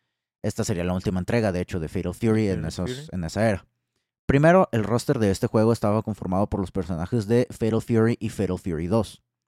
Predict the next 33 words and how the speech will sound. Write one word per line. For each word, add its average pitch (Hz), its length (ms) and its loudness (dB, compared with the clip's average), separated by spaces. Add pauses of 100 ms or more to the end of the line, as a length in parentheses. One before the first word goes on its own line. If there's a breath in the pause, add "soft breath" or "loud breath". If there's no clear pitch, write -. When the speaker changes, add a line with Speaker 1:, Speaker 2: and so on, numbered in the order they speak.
(280)
Speaker 2:
Que, 113 120 -2
Speaker 1:
Segundo, 120 300 2
Speaker 2:
que, - 100 0
que 151 120 -2
eso 160 140 -2
está 151 220 2
chido 156 260 4
para 131 180 2
Speaker 1:
Sí. 127 40 0
Speaker 2:
los 123 160 -2
fans 143 200 -2
de 143 100 0
la 120 100 -4
saga. 135 380 -6
Speaker 1:
Sí, 101 260 -2
Speaker 2:
Ajá. 113 100 0
Speaker 1:
sí, 113 180 -4
está 113 180 -8
perro. 107 280 -2 (520)
Segundo, 147 640 6
se 135 180 -2
contaba 131 400 4
con 110 180 -2
un 113 100 0
estilo 123 300 0
visual 110 420 2
nuevo, 78 420 -8 (160)
eh, 92 120 -6
con 120 200 0
un 120 100 0
nuevo 117 220 4
estilo 101 340 -2
visual, 123 420 0